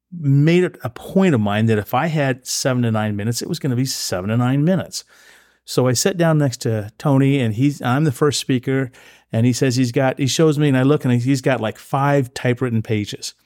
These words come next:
I said, "It's gonna be seven to nine minutes. I'll, you'll have your time." He goes, "Well, great," you know. And then, as Jared said, you're sitting there, and,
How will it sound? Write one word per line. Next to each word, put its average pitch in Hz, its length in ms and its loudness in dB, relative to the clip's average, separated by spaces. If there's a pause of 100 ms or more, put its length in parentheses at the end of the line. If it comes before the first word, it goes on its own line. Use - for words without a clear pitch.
(360)
I 123 80 4
said, 120 160 2 (240)
"It's 123 140 -2
gonna 127 180 0
be 113 80 0
seven 113 300 0
to 117 60 2
nine 113 260 0
minutes. 98 280 -10
I'll, 107 240 -4
you'll 120 280 2
have 120 240 0
your 123 100 0
time." 101 380 -6 (420)
He 131 60 0
goes, 131 160 2
"Well, 170 60 0
great," 208 360 0
you 117 80 2
know. 95 220 -10 (440)
And 131 220 2
then, 196 400 4
as 147 160 2
Jared 160 260 2
said, 127 360 0
you're 123 80 2
sitting 165 320 2
there, 120 180 2
and, 117 200 0